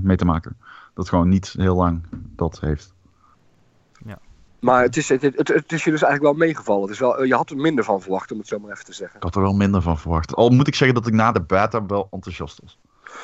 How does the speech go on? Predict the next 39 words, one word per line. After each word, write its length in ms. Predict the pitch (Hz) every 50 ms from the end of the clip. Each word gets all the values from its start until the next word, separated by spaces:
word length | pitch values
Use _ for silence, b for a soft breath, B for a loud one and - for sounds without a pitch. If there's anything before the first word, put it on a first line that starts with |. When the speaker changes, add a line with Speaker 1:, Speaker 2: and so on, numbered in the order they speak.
| B B
Speaker 3:
Ja, 120 | - 120 120
ik 120 | 147 143
heb 100 | 175 156
de 80 | 151 147
beta 100 | 156 160
Speaker 1:
Enthousiast. 340 | 160 165 160 151 143 143
Speaker 3:
nooit 120 | 131 - -
gespeeld 280 | - - 131 127 120
of 60 | 120 -
zo. 180 | - 113 104
Ik 100 | 110 113
heb 120 | 135 - -
alleen 220 | 127 135 139 139
maar, 200 | 131 120 120 -
eh, 140 | - 131 117 -
trailers 380 | - 139 143 151 160 160 -
gezien 300 | - 151 143 160 170 170
sinds 260 | - - 160 147 135
de 80 | - 127
aankondiging. 520 | 110 139 143 - 147 139 139 139 - 143 143
En 100 | 123 123
ik, 140 | 135 139 - -
ik, 180 | - 135 135 - -
ik, 260 | - 135 - - - -
ja, 260 | 123 107 98 95 90
die, 180 | 104 110 107 104 -
die 200 | 131 113 117 120
game 120 | 131 123
is 80 | 117 -
nooit 180 | 127 127 123 123
echt 100 | 120 110
op 80 | 117 110
mijn 160 | 110 101 101
radar 300 | 98 98 98 98 90 87 -
geweest. 420 | - 92 87 85 82 - - _
Maar 220 | 104 107 101 95
Speaker 1:
Nee, 260 | - 85 82 80 80 85
Speaker 3:
Ja, 120 | 87 -
Speaker 1:
underwhelming. 300 | 123 120 113 107 107 117